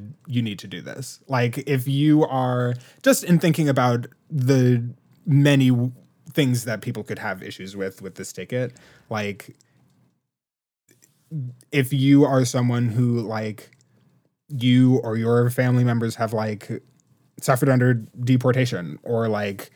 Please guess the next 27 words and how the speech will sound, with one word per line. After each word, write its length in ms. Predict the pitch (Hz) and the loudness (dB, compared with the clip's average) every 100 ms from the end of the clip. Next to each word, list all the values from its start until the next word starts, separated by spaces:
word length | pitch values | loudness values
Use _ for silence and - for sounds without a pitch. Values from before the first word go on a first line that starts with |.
| _ _ | _ _
suffered 420 | - 131 131 123 | 2 2 4 2
with 420 | 123 120 - 127 | 2 0 -2 -6
mass 200 | - 110 | -4 -4
incarceration 720 | 139 127 123 139 160 117 98 95 - - | 0 0 2 4 2 0 -6 -10 -16 -6
or 600 | 143 135 131 131 131 127 107 - _ _ _ - | 0 2 4 4 4 2 -2 -14 _ _ _ -6
with, 720 | 135 131 131 123 - - 135 | -2 0 0 -2 -6 -16 -14
you 160 | 131 127 | -10 -8
know, 540 | 113 110 110 110 113 - _ _ _ _ 131 143 | -8 -8 -10 -8 -10 -12 _ _ _ _ -12 -2
misgendering 960 | 143 143 131 131 139 143 135 131 123 | 0 2 0 -2 0 2 4 4 4
in 160 | 120 117 | 2 2
our 240 | 113 117 | 0 0
institutions, 840 | 117 123 - 139 135 117 113 110 - _ _ _ _ _ _ _ | 0 -4 -2 2 2 2 0 -4 -8 _ _ _ _ _ _ _
et 80 | 143 | 0
cetera, 240 | 135 139 | 4 4
et 80 | 131 | 4
cetera, 180 | 139 131 | 4 4
down 160 | 127 127 | 4 4
the 80 | |
line, 460 | 147 185 156 147 143 - | 4 4 6 4 4 0
if 140 | 147 139 | 0 4
you're 200 | 151 143 | 6 6
a 120 | 135 | 4
victim 320 | 123 147 160 | 4 4 4
of 100 | 139 | 4
sexual 280 | 156 135 147 | 4 4 2
assault, 280 | 127 185 135 | 4 4 4
like, 200 | 131 | 0